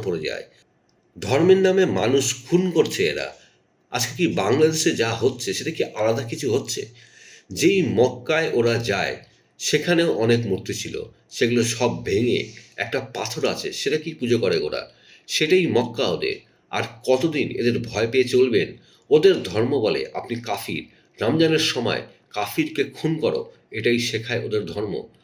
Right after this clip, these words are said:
আজকে তার সব থেকে বড় প্রমাণ বাংলাদেশ। তাজমহল, লালকেল্লা, কুতুব মিনার, এগুলো আমরা বানিয়েছি, ওরা শুধু নাম পরিবর্তন করেছে। ওদের একটা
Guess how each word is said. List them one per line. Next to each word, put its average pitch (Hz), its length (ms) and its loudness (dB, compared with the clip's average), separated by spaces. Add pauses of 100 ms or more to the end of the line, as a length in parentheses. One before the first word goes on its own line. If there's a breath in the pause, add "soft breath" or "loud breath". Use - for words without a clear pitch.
(180 soft breath)
আজকে 110 640 -4
তার 107 120 -2
সব - 320 -6
থেকে 143 200 0
বড় 120 300 0
প্রমাণ 143 320 0
বাংলাদেশ। 92 640 -2 (460 soft breath)
তাজমহল, 127 600 0
লালকেল্লা, 117 600 2
কুতুব 143 360 0
মিনার, 92 360 -2 (220 soft breath)
এগুলো 98 380 0
আমরা 117 300 2
বানিয়েছি, 90 600 -2
ওরা 139 140 -2
শুধু 160 260 -4
নাম 104 380 -2
পরিবর্তন 98 480 -2
করেছে। - 440 -8 (400 soft breath)
ওদের - 380 2
একটা - 640 -4